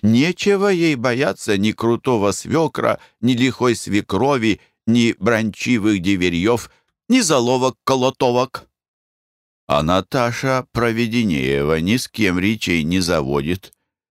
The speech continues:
и с каждым днём становится молчаливее и задумчивей.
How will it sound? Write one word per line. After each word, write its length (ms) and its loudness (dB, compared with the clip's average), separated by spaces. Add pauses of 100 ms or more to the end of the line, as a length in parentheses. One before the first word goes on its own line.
(200)
и 140 2
с 80 -6
каждым 560 0
днём 340 0
становится 840 -2
молчаливее 920 0
и 20 0
задумчивей. 880 -4